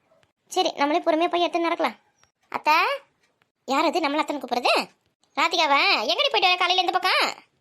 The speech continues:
பசங்களை ஸ்கூல்ல எதுவும் விட்டுட்டு வரேன் அத்தை. ஏன் வீட்டுக்கு வந்தானே தினமும் திரும்பி விட்டு வருவேன், நீ எங்க போயிட்டு வர? அவருக்கு இன்னைக்கு காலையில கொஞ்சம் வேலை இருந்தது அத்தை. இந்த வீடுக்கு பெயிண்ட் அடிச்சிருந்தாருல, ஒரு வீட்டுக்கு கான்ட்ராக்ட் எடுத்து. ஆ, அந்த பெயிண்ட் அடிக்கிற வேலை முடிஞ்சிடுச்சு. இன்னைக்கு கிரகப்பிரவேசம் வச்சாங்க, அதனால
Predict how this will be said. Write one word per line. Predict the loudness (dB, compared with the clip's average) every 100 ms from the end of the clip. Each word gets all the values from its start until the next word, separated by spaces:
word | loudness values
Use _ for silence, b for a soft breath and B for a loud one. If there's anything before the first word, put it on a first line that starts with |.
| _ -8
பசங்களை | -4 0 0
ஸ்கூல்ல | 0 0
எதுவும் | 2 2
விட்டுட்டு | 2 2
வரேன் | 2
அத்தை. | 2 0 0 -6 _ _ _ _ 2
ஏன் | 4
வீட்டுக்கு | 4 4 2
வந்தானே | 2 2
தினமும் | 2 0
திரும்பி | 2 0
விட்டு | 2
வருவேன், | 2 4 2
நீ | 2
எங்க | 2 2
போயிட்டு | 2
வர? | 2 0 -2 -10 _ -4
அவருக்கு | -2 2 2 2
இன்னைக்கு | 0 0
காலையில | 0 0
கொஞ்சம் | 0 2
வேலை | 2
இருந்தது | 0 -2 0
அத்தை. | 2 2 -2 b b
இந்த | -4 0
வீடுக்கு | 0 0 -2
பெயிண்ட் | -4
அடிச்சிருந்தாருல, | -4 -2 0 2
ஒரு | 0
வீட்டுக்கு | -2 -4
கான்ட்ராக்ட் | -4 -4 -2
எடுத்து. | 0 0 0 b b -2
ஆ, | -2
அந்த | 0
பெயிண்ட் | -2 -2
அடிக்கிற | 0 0
வேலை | 0
முடிஞ்சிடுச்சு. | -4 -6 -6 -8 _ -14 -14 -10
இன்னைக்கு | -6 -2
கிரகப்பிரவேசம் | 0 0 -2 -2
வச்சாங்க, | -2 0 0
அதனால | 0